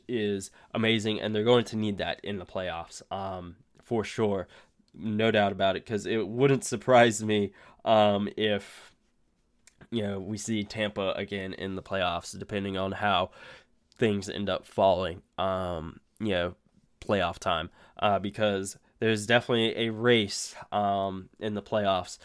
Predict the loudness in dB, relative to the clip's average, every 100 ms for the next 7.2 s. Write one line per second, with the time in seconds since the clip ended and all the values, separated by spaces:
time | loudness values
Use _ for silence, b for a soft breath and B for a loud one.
0 | B B B 0 0 0 0 2 0 0
1 | -2 -4 -4 -4 -6 -8 -6 -6 -6 -6
2 | -2 -2 -2 -4 -2 2 6 6 6 2
3 | b b 6 6 6 2 0 -2 -2 0
4 | 0 2 4 4 6 8 8 6 2 -2
5 | 0 -2 -2 -2 -2 -4 -2 -2 -2 -4
6 | -10 B B 4 6 6 4 0 0 0
7 | -6 -14